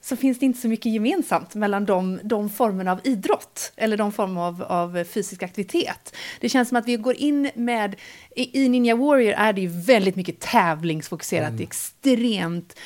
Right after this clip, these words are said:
Speaker 1: eh, fokuserat på en sak, en uppgift. Medans
Speaker 2: Mm.
Speaker 1: din roll inom Big-, ehm, Biggest Loser ju snarare handlat om livsstilsförändringar.
Speaker 2: Mm.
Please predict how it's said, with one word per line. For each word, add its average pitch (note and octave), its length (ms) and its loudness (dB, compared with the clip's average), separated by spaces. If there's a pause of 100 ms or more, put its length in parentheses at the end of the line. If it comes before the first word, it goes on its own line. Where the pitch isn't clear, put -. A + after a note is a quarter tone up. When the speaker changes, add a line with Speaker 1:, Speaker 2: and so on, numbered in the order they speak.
(280)
Speaker 1:
eh, F3+ 220 -2
fokuserat E3 540 -4
på - 120 -6 (100)
en F#3 380 -4
sak, E3 500 -2
en E3+ 240 -6
uppgift. - 500 -8
Medans G#3 300 -4
Speaker 2:
Mm. G3+ 140 -12
Speaker 1:
din C#4+ 280 0
roll G3+ 260 -6
inom F3+ 420 -8
Big-, F3+ 300 -10 (100)
ehm, E3 600 -6
Biggest F#3 260 -4
Loser C4+ 380 -2 (260)
ju A3 80 -8
snarare A3+ 360 4
handlat A#3+ 320 -2
om F#3+ 140 -4
livsstilsförändringar. F#3 1300 -4
Speaker 2:
Mm. A2+ 260 -8